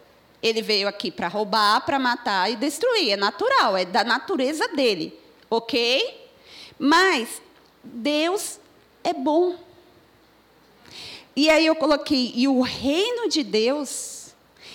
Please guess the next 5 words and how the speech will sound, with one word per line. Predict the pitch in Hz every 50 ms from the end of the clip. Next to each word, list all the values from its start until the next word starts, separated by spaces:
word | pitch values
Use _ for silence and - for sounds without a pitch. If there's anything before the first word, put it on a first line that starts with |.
| - -
é | - 254 254
justiça, | - 226 240 214 - - - - - 285 320 403 - - - - 440 440 453 - - - - _ _ -
alegria | 226 240 247 240 240 240 185 175 175 - 240 247 277 330 370 392 403 427 415 - - - - - _ _ -
e | 247 262 262 - - _ _ _
paz." | - 262 262 254 269 262 233 - - - - - - - - - - - - - - - - - - - - - - - - - - - - - -